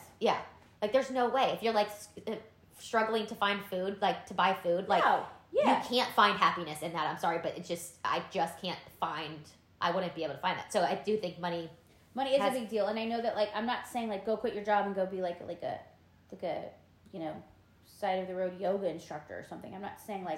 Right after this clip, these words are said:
Speaker 1: That's
Speaker 2: that, you know.
Speaker 1: kinda
Speaker 2: I mean,
Speaker 1: nice.
Speaker 2: if that makes you money, it makes you money. But you have to make money.
Speaker 1: Yeah.
Speaker 2: Everybody has to have a living.
Speaker 1: You,
Speaker 2: Everybody
Speaker 1: you have
Speaker 2: has
Speaker 1: to.
Speaker 2: to make a living, you know. So I'm not saying go do whatever you wanna do, but then, like, be broke or, like, lose your house or do any of that stuff. But I'm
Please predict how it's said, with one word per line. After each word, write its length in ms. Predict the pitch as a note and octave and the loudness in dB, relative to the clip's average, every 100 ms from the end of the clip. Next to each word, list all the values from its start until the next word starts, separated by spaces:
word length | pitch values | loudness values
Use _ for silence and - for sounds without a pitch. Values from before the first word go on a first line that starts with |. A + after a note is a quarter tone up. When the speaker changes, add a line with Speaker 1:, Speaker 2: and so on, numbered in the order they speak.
| - | -4
Speaker 1:
That's 0 | |
Speaker 2:
that, 200 | F#3+ D#3+ - | -4 -2 -4
you 60 | F#3+ | -6
know. 140 | F3 F3 | -2 -4
Speaker 1:
kinda 60 | - - | -6 -4
Speaker 2:
I 40 | G3 | 0
mean, 0 | |
Speaker 1:
nice. 80 | |
Speaker 2:
if 60 | G#3 | 2
that 120 | G3+ | 2
makes 180 | G3+ - | 2 -4
you 60 | F3 | -4
money, 220 | A#3 A#3 | -2 -2
it 60 | |
makes 200 | F3 F3+ F#3+ | -6 -8 -8
you 40 | |
money. 260 | F#3+ A#3+ E3 - - | -4 -4 -6 -14 -6
But 80 | A3+ | -2
you 80 | A#3 | 2
have 160 | A3+ | 2
to 40 | A#3 | 2
make 180 | F3+ F#3 | -4 -4
money. 160 | - - | -8 -6
Speaker 1:
Yeah. 100 | - | 4
Speaker 2:
Everybody 280 | C4 D4+ C#4+ | 4 6 4
has 120 | B3+ | 2
to 60 | A3+ | 0
have 100 | G3 | -2
a 20 | |
living. 180 | E3+ C#3 - | -2 -6 -6
Speaker 1:
You, 120 | A3 - | -6 6
Speaker 2:
Everybody 480 | C#4+ D4+ D#4+ B3 | 6 6 4 4
Speaker 1:
you 60 | A3+ | 4
have 100 | F3 | 4
Speaker 2:
has 120 | G#3+ | 2
Speaker 1:
to. 80 | - | -2
Speaker 2:
to 60 | G#3 | -6
make 180 | F3+ F3 | -6 -4
a 40 | |
living, 280 | E3 C#3+ - - | -6 -6 -10 -12
you 100 | F#3 | -4
know. 160 | F3 F3+ | -4 0
So 140 | G#3+ - - - - | -2 -2 -6 -10 0
I'm 180 | F4+ | 2
not 200 | F4 - | 4 2
saying 380 | C#4 C4+ B3 G#3+ - - - | 0 2 2 0 -4 -18 0
go 200 | G3+ A#3 A3 | 4 4 4
do 140 | A#3+ | 2
whatever 240 | A3+ A3+ | 6 4
you 100 | A3 | 4
wanna 200 | G#3+ G3+ | 0 -2
do, 260 | F#3+ G#3+ G#3 | -2 0 2
but 140 | G3+ G3 | 0 -2
then, 120 | G3 | 2
like, 300 | F3+ F3 - | 0 -2 -10
be 220 | G3 F3 | -10 -8
broke 380 | G#3+ A3 G#3 G#3 | 4 8 10 8
or, 140 | G3+ F#3 | 6 4
like, 260 | E3+ - | 2 0
lose 180 | G#3+ G3+ | -4 -4
your 100 | F3 | -4
house 400 | G#3+ A3+ G#3 G#3 | 4 8 8 6
or 40 | G3+ | -2
do 180 | F#3+ | -4
any 180 | F#3 F3 | -6 -6
of 100 | D#3 | -2
that 300 | G3+ G#3 - - | 2 2 0 -6
stuff. 200 | F3+ F3 | -6 -4
But 100 | - | -4
I'm 120 | F3 | -4